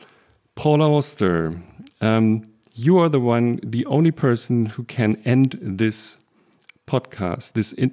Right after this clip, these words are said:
potentially infinite podcast, by choosing a stop word, the so-called Schlusswort in German. So if you drop this word, the, the podcast immediately ends. That's the secret of this podcast.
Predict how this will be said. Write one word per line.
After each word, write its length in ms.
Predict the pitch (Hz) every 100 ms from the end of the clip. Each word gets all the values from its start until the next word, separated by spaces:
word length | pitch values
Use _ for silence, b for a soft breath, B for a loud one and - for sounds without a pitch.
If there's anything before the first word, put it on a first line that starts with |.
| -
potentially 760 | - 139 - - 160 - 131 -
infinite 340 | 123 123 113
podcast, 600 | - 123 - 117 104 -
by 160 | - 110
choosing 880 | 107 - - 170 170 139 135 131 135 -
a 340 | 110 110 110 110 B B B
stop 480 | - - - 147 127
word, 460 | 104 92 90 92 -
the 200 | 110 113
so-called 560 | - 143 139 131 120
Schlusswort 960 | - - 143 165 - 113 98 92 92 -
in 200 | 101 92
German. 520 | 95 95 98 117 131 B B B B B
So 240 | - 123
if 260 | - 151 -
you 120 | 160
drop 340 | 123 127 120 -
this 260 | 113 -
word, 460 | 117 110 104 107 101
the, 140 | 107
the 180 | 107 107
podcast 560 | - 139 - 120 - -
immediately 640 | 127 143 135 120 120 131
ends. 560 | 113 95 87 85 - - -
That's 260 | 117 -
the 100 | 117
secret 420 | - 117 - 110
of 140 | 98 -
this 140 | 101
podcast. 680 | - 135 - - 92 -